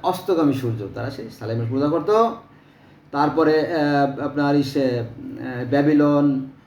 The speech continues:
আহ, এরপরে, আহ, সুমেরীয়, মিশরীয়, এই সমস্ত অঞ্চলের মানুষেরা, আহ, ও একটা সৃষ্টিকর্তা বিশেষ করে বাল দেবতা,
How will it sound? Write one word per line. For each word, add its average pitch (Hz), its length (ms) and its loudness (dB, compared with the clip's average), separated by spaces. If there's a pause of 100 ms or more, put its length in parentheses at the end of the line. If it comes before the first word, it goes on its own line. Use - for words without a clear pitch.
(200)
আহ, 131 560 -4
এরপরে, 139 480 2
আহ, 131 720 -2
সুমেরীয়, 143 760 4 (300)
মিশরীয়, 139 380 0
এই 143 80 0
সমস্ত 147 300 -6
অঞ্চলের 156 320 -2
মানুষেরা, 160 400 2
আহ, - 1160 -6
ও 123 320 -2 (800)
একটা 139 240 -4
সৃষ্টিকর্তা 156 460 0
বিশেষ 170 260 0
করে 214 140 -6
বাল 113 320 0
দেবতা, 90 340 -6